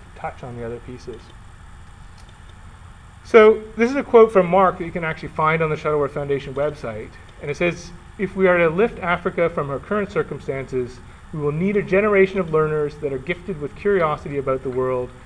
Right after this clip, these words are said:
and the tools to understand and shape that world." And that quote I picked because it really sim-, sums up the piece that I did with, you know, with our kind of little poll at the beginning, which is that it's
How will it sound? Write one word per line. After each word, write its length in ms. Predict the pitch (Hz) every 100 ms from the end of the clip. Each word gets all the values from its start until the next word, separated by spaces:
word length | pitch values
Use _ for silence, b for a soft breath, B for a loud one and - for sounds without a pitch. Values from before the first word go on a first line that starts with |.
| B B -
and 100 | 139
the 60 | 135
tools 400 | - 196 202 190
to 120 | -
understand 540 | 151 151 139 139 131
and 120 | 131 120
shape 240 | 135 -
that 200 | 113 110
world." 280 | 110 117 - - - B B B B
And 140 | 185
that 260 | 220 247 -
quote 420 | 233 220 214 220 - - -
I 160 | 185
picked 300 | 220 196 185
because 260 | - 180 165
it 60 | 165
really 300 | 196 233 208
sim-, 420 | - 214 208 -
sums 400 | - 208 208 170
up 300 | 175 151 - - B B B -
the 60 |
piece 260 | - 190 185
that 100 | 170
I 80 | 156
did 180 | 160
with, 200 | 156 156 - - -
you 80 | 160
know, 100 | 143
with 100 | 143
our 80 |
kind 140 | 131 160
of 60 |
little 160 | 156 143
poll 360 | - - 254 208
at 80 |
the 60 | 131
beginning, 400 | 131 127 113 110
which 140 | 151
is 120 | 196 175
that 120 | 185
it's 160 | 175